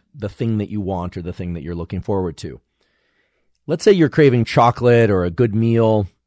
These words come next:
a steak if you like steak, or a nice plate of pasta if you like pasta. When you eat that food,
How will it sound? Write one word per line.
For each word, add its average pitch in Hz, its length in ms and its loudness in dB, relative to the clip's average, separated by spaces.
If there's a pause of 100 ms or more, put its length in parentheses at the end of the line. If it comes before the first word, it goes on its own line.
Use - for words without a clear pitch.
(220)
a - 40 -20
steak 123 440 -4
if 92 160 -12
you 90 140 -10
like 73 240 -14
steak, 139 600 4 (260)
or 76 220 -14
a 78 40 -12
nice 92 240 -10
plate - 240 -16
of - 80 -20
pasta 123 440 -6
if 95 120 -10
you 92 80 -10
like 82 200 -12
pasta. 110 520 -4 (360)
When 123 160 0
you 185 280 2
eat 151 240 -2
that 117 260 -2
food, 87 540 -4